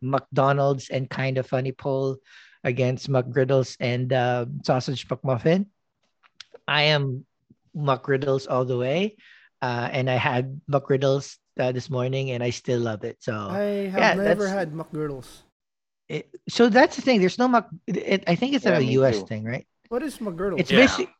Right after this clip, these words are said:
Speaker 1: it's sausage McMuffin with egg, but replace the muffin with, with pancake-like bun. Right? So that's
Speaker 3: Thicker?
Speaker 1: it.
Speaker 3: Thicker
Speaker 4: Oh,
Speaker 3: pancake?
Speaker 4: okay.
Speaker 3: Thicker
Speaker 1: No, it's
Speaker 3: than
Speaker 1: not
Speaker 3: pancake?
Speaker 1: thicker. Uh, it's,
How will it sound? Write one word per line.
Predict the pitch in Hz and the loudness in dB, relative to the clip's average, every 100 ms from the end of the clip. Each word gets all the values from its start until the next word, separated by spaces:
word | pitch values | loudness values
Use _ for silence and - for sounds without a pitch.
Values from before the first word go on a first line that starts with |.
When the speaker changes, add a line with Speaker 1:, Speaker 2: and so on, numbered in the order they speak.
| _ _ _ - _ - | _ _ _ -20 _ 0
Speaker 1:
it's | 214 - | 0 0
sausage | - 233 269 320 - | 4 6 6 2 4
McMuffin | 269 254 226 214 226 214 | 2 4 4 4 4 6
with | 208 - | 4 4
egg, | 139 151 | 0 0
but | 151 151 - | 0 -2 0
replace | 165 - 202 220 - | -2 0 0 0 2
the | 190 | 2
muffin | 175 175 - 165 143 151 | 4 2 0 -4 -2 -4
with, | 151 147 135 _ _ _ _ - | 0 0 0 _ _ _ _ -10
with | 151 156 139 - | 0 2 0 -6
pancake-like | - 185 190 190 190 190 170 - - 131 135 - - | -4 2 2 2 -2 -4 -4 -6 -6 -2 -2 -4 -10
bun. | 117 104 95 _ _ _ _ _ _ _ _ _ _ _ _ _ _ _ _ _ | -6 -6 -8 _ _ _ _ _ _ _ _ _ _ _ _ _ _ _ _ _
Right? | - 131 170 - | -4 -2 -2 -6
So | - 165 | 4 6
that's | 151 170 196 | 8 8 8
Speaker 3:
Thicker? | 165 | 4
Speaker 1:
it. | 120 | 2
Speaker 3:
Thicker | 220 240 240 | 2 6 8
Speaker 4:
Oh, | 240 120 127 131 | 8 6 4 0
Speaker 3:
pancake? | 131 | 2
Speaker 4:
okay. | 147 113 107 127 196 - _ _ | 2 2 0 -2 -8 -16 _ _
Speaker 3:
Thicker | 294 | 4
Speaker 1:
No, | 240 | 6
it's | 190 | 6
Speaker 3:
than | |
Speaker 1:
not | 285 320 | 6 6
Speaker 3:
pancake? | 247 247 | 4 4
Speaker 1:
thicker. | 156 202 - _ _ _ _ _ _ _ - | 4 4 -2 _ _ _ _ _ _ _ 4
Uh, | 226 226 226 | 6 6 4
it's, | 247 277 - | 0 -2 -4